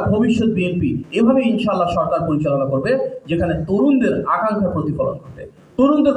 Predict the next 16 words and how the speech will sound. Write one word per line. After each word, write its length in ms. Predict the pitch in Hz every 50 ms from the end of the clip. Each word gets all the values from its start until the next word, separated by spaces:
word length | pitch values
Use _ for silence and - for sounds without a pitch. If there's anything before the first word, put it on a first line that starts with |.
| -
ক্ষমতায়ন 440 | 247 254 269 285 277 269 254 226 - - -
হয়, 160 | 139 - 151 147 - - - - -
তরুণদের 380 | 202 214 226 226 220 208 - - 180
কর্মসংস্থান 600 | 170 170 180 180 - 185 160 160 - 151 131 - -
হয়। 140 | 117 113 110 - - - - - -
সেই 160 | - 208 220 214 208
ক্ষমতায়ন 380 | 202 196 190 190 196 - 151 -
ব্যক্তিগত 400 | 160 175 170 - 226 214 208 202 190 170 160
পর্যায়ে, 340 | 139 123 - 123 120 120 - - - - - -
সেই 140 | - 247 247 254
ক্ষমতায়ন 360 | 254 247 247 240 262 254 233 233 220
পারিবারিক 420 | 220 - 285 269 269 262 - 233 208 190
পর্যায়ে, 300 | 165 147 143 131 - - - - - - - -
সেই 160 | 226 226 220 202
ক্ষমতায়ন 440 | 185 180 180 180 180 185 170 151 139 147 - 160 - - - 143
রাজনৈতিক 480 | 160 175 - - 226 240 240 226 196